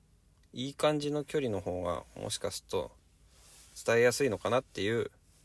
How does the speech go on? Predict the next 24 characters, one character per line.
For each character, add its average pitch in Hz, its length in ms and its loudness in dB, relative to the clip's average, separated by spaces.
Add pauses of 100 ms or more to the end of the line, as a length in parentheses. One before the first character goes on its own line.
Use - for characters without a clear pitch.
(240)
気 - 80 -10
も 87 140 -4
す - 120 -6
る。 - 100 -14 (840)
こ 120 60 -6
ん 113 120 -4
な 107 160 -2 (560)
伝 107 240 4
わ 90 60 6
り 92 80 0
方 - 240 -4
と - 100 -14
い - 60 -10
う - 20 -20
か、 - 160 -16 (320)
<clears throat> - 320 -14
話 92 320 -2
を - 40 -8
聞 - 180 -10
い 85 40 -10
て - 120 -18
く - 120 -10
れ 76 100 -6
る - 180 -12